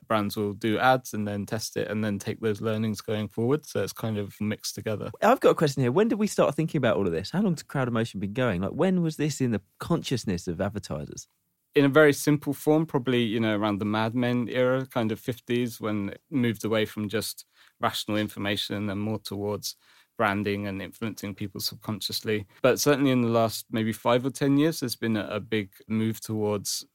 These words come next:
Speaker 1: understanding emotion and the importance of it and how to measure it and how to put it into ads. And that actually the best adverts are the ones with emotions, whereas people used to think, you know,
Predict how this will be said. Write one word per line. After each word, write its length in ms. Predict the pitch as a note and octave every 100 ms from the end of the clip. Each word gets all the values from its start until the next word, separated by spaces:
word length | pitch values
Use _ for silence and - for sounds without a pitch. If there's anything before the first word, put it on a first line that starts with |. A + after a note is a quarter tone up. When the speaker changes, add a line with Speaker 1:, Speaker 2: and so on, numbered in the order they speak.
| _
Speaker 1:
understanding 720 | B2 A#2 A2 - A#2 A2+ A#2+
emotion 600 | A2 A#2+ B2 - C3+ C3+
and 220 | C3 G#2 G#2+
the 60 |
importance 500 | G#2+ G#2 A#2 - G#2+
of 140 | A2 B2
it 100 | -
and 180 | G2 G2
how 100 | G#2
to 160 | -
measure 320 | G2 G#2 G#2 A2+
it 120 | G2
and 100 | G2+
how 160 | G2 G2+ -
to 160 | G2+
put 200 | F#2+ A2
it 140 | G#2 G2+
into 280 | A2 - A2
ads. 280 | B2+ - - - _ -
And 160 | A2
that 120 | A2 A2+
actually 520 | B2 - A#2+ A2 G#2
the 220 | A#2+ A2 G#2 -
best 240 | B2 A2+ -
adverts 440 | A2+ G2+ G2 -
are 40 | G#2+
the 100 | G#2
ones 240 | G#2 G#2+
with 180 | A#2 G#2+
emotions, 540 | A2 A#2 - D#3+ F3+
whereas 240 | A#2 G#2 F#2+
people 480 | A#2 A2 G#2+ G#2
used 280 | G#2 A2 -
to 60 | A2
think, 340 | - G2+ F#2
you 60 | G#2
know, 180 | G2+